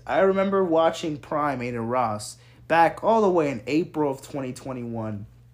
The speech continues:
And I think she was on a, she was on a stream with Blueface and Aiden, and, uh,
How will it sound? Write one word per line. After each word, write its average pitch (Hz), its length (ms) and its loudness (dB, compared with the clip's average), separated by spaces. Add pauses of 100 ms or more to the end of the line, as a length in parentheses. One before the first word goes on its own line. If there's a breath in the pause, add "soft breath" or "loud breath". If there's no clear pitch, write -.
(480)
And 156 140 -4
I 151 80 -2
think 190 220 -2
she 196 120 -2
was 185 240 0
on 160 220 2
a, 139 260 -2
she 147 140 -6
was 165 100 0
on 190 120 2
a 165 40 -4
stream 190 460 -2
with 165 140 -2
Blueface 180 680 0
and 147 240 -4
Aiden, 147 380 -2 (840 soft breath)
and, 147 500 0
uh, 131 460 0